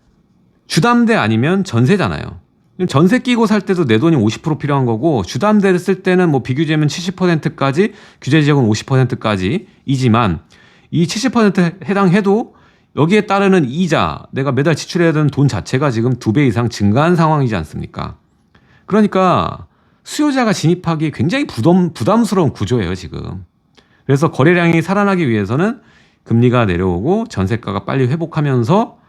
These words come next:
예, 구조를 개선시켜줘야 된다. 예, 이렇게 볼 수 있는 것이죠. 따라서 기존 아파트 시장은 좀 더 지켜볼 필요가 있다. 분양은 여러분들이 올해는 좀 적극적으로 분석해보면서, 어, 두드려보면서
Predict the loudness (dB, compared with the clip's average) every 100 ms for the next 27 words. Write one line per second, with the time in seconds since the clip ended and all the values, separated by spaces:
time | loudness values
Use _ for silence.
0 | _ _ _ -8 -6 -6 -10 -18 _ _
1 | _ 2 4 6 4 2 0 -2 -2 -4
2 | -10 -8 -10 -8 -12 -14 -20 -20 _ -12
3 | -8 -4 -4 -4 -2 -2 0 -2 -4 -8
4 | -12 -12 _ -20 _ _ _ _ _ -20
5 | -18 -18 -20 -14 -2 2 2 2 2 2
6 | 2 0 -2 -2 -2 0 0 0 0 0
7 | -2 0 2 2 2 0 2 0 -2 -6
8 | -6 _ _ _ _ _ 2 4 4 2
9 | 0 -6 _ -4 -2 -2 -2 -4 -4 -10
10 | -4 0 2 2 -2 -8 -8 -6 -6 -8
11 | -4 -4 -2 -2 0 0 2 2 0 0
12 | 0 0 2 2 0 -2 -12 _ _ -10
13 | -10 -4 2 4 4 2 -2 -6 -10 -10
14 | -12